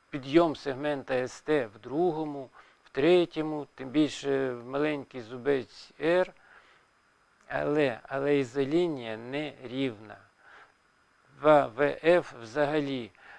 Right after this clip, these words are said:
здається, ну, візуально здається цей підйом С Т, але його немає. Це теж два негативні такі великі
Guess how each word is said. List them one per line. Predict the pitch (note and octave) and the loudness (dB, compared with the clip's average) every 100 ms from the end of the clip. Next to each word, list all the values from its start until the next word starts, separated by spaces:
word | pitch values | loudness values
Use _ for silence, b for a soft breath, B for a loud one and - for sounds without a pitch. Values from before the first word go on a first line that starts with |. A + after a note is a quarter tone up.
| B _ _ C3+ C3 | B _ _ -18 -16
здається, | A2+ - D3 D#3+ C#3 - C3+ C3 C3 C3+ | -4 2 4 6 2 -2 -2 -2 -4 -12
ну, | C#3 | -12
візуально | C3+ D#3+ D3 E3 B2+ A2 G#2+ | -2 0 4 6 6 4 -4
здається | G2+ B2 A#2+ G#2+ B2+ | -6 -4 -4 -8 -12
цей | - B2 | -10 -10
підйом | - A#2+ B2+ C3 | -10 -10 -8 -8
С | B2+ - | -10 -4
Т, | F3 D3 B2 | 0 0 -2
але | C#3 | -8
його | C3+ C#3 | -8 -8
немає. | C3 A#2 G2+ F2+ _ B B B B B _ | -14 -14 -18 -18 _ B B B B B _
Це | - D3+ D3+ | 0 4 4
теж | - D#3+ F3+ D#3+ - | 2 6 6 6 -2
два | G#2 A#2 D3+ C3 | -8 2 4 4
негативні | G#2+ C3 C#3 - D3+ C3+ A2+ G#2+ | -2 -6 -6 0 2 2 -2 -14
такі | A2 - A2+ | -20 -16 -14
великі | G#2+ C3 D3 D#3 C#3+ - A2 | -6 0 4 4 2 -4 -16